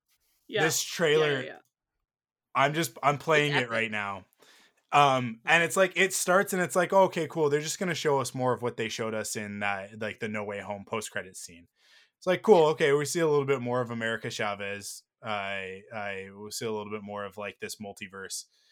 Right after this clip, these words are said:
Speaker 2: stuff." And, like, "Oh, Stephen Strange, you, you, you broke the multiverse and now you gotta pay the piper." And Mordo is like, "Uh, there are consequences to your actions, Stephen." And it's like, "Okay, this is all stuff that we were expecting,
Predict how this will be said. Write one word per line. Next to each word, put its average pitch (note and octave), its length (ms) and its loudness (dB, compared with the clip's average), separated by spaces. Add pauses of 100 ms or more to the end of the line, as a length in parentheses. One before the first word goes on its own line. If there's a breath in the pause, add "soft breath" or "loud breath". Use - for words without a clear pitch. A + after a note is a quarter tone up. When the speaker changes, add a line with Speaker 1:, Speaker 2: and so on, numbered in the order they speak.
(160 soft breath)
Speaker 2:
stuff." - 420 -4
And, A2+ 100 -6
like, G#2+ 180 -8
"Oh, A2 180 -4
Stephen A2 380 -8
Strange, G#2 480 -8
you, G#2 240 -12
you, A#2 300 -12 (260)
you C3+ 240 -8 (560)
broke D#3 340 4
the D3+ 140 0
multiverse B2+ 680 -4
and A2+ 100 -8
now A2+ 120 0
you A#2 160 -4
gotta A2+ 160 -4
pay A2+ 180 -4
the G#2+ 100 -8
piper." G#2+ 500 -6
And G#2 200 -8
Mordo G2+ 380 -10
is G2 160 -12
like, G2 280 -10
"Uh, G#2+ 180 -8 (340 soft breath)
there A#2+ 160 -4
are A2+ 100 -6
consequences B2+ 800 -4
to - 140 -8
your A2+ 140 -2
actions, A2 580 -4
Stephen." G#2+ 680 -10
And A2+ 340 -8
it's C#3+ 180 0
like, F3+ 120 -2
"Okay, C#3 320 -2 (340 loud breath)
this F#3 180 2
is G3+ 140 0
all F#3+ 140 8
stuff - 280 -2
that C3 140 -2
we C3 100 -4
were A#2 180 -4
expecting, F#2+ 640 -8